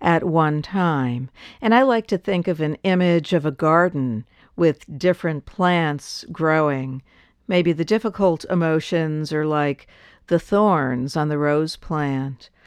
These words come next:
but maybe the gratitude or the compassion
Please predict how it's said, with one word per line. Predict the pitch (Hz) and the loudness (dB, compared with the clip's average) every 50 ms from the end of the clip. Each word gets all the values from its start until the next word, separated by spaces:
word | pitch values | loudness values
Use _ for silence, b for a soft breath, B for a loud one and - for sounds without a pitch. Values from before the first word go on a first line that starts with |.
| b b b _ | b b b _
but | 160 160 - | -4 -4 -2
maybe | - 165 156 147 147 147 143 | 0 0 0 0 0 0 0
the | 143 139 135 | 0 -2 -2
gratitude | 139 - 196 185 170 170 165 165 160 - - 185 170 156 | -2 0 2 4 4 4 2 0 -2 -2 -2 -2 0 0
or | 156 143 | 0 -2
the | 151 143 | -4 -6
compassion | - 151 - - 143 170 180 180 170 - - 165 151 147 139 139 139 | -6 -8 -8 -8 -6 -4 -4 -4 -4 -4 -4 -4 -4 -4 -4 -6 -6